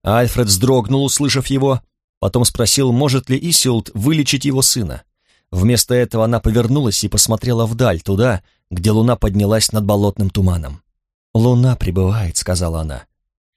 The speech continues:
"Тебе известно лекарство?" умоляюще спросил Альфред. "Растущая луна — это хорошо", спокойно заключила Исилд. Потом повернулась к нему.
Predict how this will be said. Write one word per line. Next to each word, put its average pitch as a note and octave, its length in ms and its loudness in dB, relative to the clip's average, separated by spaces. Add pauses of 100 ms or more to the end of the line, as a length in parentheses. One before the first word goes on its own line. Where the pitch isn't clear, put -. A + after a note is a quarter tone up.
(280)
"Тебе G#2+ 280 0
известно B2+ 500 0
лекарство?" G2+ 760 -2 (140)
умоляюще G2 680 2
спросил G2 460 -2
Альфред. E2+ 500 -4 (460)
"Растущая A2+ 720 0
луна — A#2 440 2
это A2 140 -6
хорошо", B2 640 -2 (260)
спокойно G#2 640 0
заключила G2+ 500 0
Исилд. D2+ 640 -4 (340)
Потом C3 320 0
повернулась A#2 560 0
к - 120 -8
нему. F#2+ 260 0